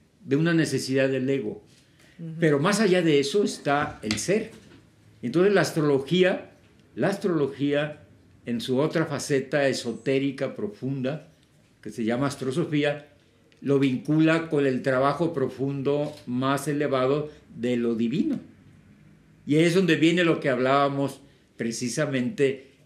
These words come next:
Speaker 1: de que el ser humano
Speaker 2: Ujú.
Speaker 1: tiene dos nombres. El nombre común y corriente oficial que le dan en registro civil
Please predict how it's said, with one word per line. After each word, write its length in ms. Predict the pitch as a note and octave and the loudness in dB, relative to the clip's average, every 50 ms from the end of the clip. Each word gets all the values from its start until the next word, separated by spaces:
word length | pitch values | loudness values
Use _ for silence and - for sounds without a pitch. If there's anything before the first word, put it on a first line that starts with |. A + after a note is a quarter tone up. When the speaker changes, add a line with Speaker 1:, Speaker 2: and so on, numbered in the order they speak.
| _ - | _ -12
Speaker 1:
de 340 | - A#2 C3+ C3 A#2+ - - | -2 0 2 2 0 -2 -2
que 480 | - C#3 C3 C3 C3 B2+ A#2+ - - - | 0 2 2 2 0 -2 -4 -6 -8 -6
el 220 | C3 A#2+ A2+ G#2+ | -6 -6 -4 -2
ser 180 | - E3+ G3 A3+ | 0 2 2 2
humano 540 | A3+ G3+ E3 D3+ C#3+ C#3+ E3 C4 A3 - - - - - - - - _ | 2 2 2 2 2 2 0 -2 -2 -6 -12 -20 -20 -20 -20 -20 -20 _
Speaker 2:
Ujú. 360 | F3+ F3 D#3 F3 F#3 G3+ A#3 B3 - - _ _ _ _ _ _ _ _ _ _ _ _ _ _ _ _ _ _ _ | -12 -12 -10 -10 -10 -12 -12 -14 -16 -20 _ _ _ _ _ _ _ _ _ _ _ _ _ _ _ _ _ _ _
Speaker 1:
tiene 240 | D#3+ D#3+ E3 D#3+ D3+ | 2 2 4 4 2
dos 160 | C#3 C#3+ C3+ | 2 2 2
nombres. 600 | B2+ C#3+ E3 A#3+ B3+ F3+ C3+ A#2 - - - - _ _ _ _ _ _ _ _ _ _ - | 2 0 0 0 0 -2 -2 -4 -6 -10 -14 -20 _ _ _ _ _ _ _ _ _ _ -6
El 160 | A2+ A2 A2+ | -6 -4 -2
nombre 680 | B2 C3 C#3+ D3 D3 C#3+ E3 E3 E3+ F3 E3+ E3+ - - _ _ _ _ _ _ _ _ _ _ _ | 0 0 0 0 0 2 2 2 2 2 -2 -4 -10 -18 _ _ _ _ _ _ _ _ _ _ _
común 320 | B2 A2 A2 C3 D3 E3 | -4 -2 0 0 0 0
y 60 | F3+ | 2
corriente 480 | F3+ F#3 E3+ D#3+ E3 D#3+ E3 D#3+ D#3+ F#3+ | 2 0 2 2 2 2 2 0 -2 -2
oficial 580 | F#3 F3 - C#3+ B2+ - - E3 E3+ F3+ F3 | -2 -2 -2 -4 -4 -2 0 0 0 0 -2
que 80 | E3+ D#3+ | -4 -2
le 140 | C#3+ C#3 C3 | -2 0 0
dan 200 | C#3 D3+ F3 F3+ | 0 -2 -2 -4
en 80 | D#3 A#2+ | -4 -4
registro 440 | A#2+ C3 - C#3 C3+ - - D#3 C3+ | -6 -4 -4 -4 -6 -4 -6 -8 -6
civil 480 | - D#3 C#3+ D3 D3+ D#3+ E3+ A3+ - | -6 -4 -4 -2 -2 -2 -2 -4 -8